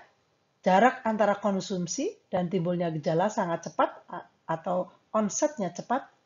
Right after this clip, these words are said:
Beberapa contoh intoksikasi karena pangan adalah disebabkan oleh Staphylococcus. Eh, keracunan Staphylococcus disebabkan oleh enterotoksin yang dihasilkan oleh Staphylococcus aureus. Demikian pula botulism dewasa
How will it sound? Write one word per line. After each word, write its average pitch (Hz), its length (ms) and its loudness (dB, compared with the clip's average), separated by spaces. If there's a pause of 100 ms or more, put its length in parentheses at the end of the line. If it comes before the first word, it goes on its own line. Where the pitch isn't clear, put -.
(400)
Beberapa 175 480 0
contoh 190 320 -4
intoksikasi 214 880 -4 (880)
karena 175 320 -2
pangan 190 480 -2
adalah 175 320 0
disebabkan 185 480 -4
oleh 180 320 -4 (240)
Staphylococcus. 180 1120 -4 (320)
Eh, 160 240 -10
keracunan 196 400 -2
Staphylococcus 214 800 -2
disebabkan 196 480 -2
oleh 180 240 -2
enterotoksin 196 880 -2
yang 196 160 0
dihasilkan 175 560 -2 (320)
oleh 247 160 4
Staphylococcus 175 720 -8
aureus. 196 560 -2 (340)
Demikian 185 400 0
pula 240 560 2
botulism 180 720 0
dewasa 165 560 0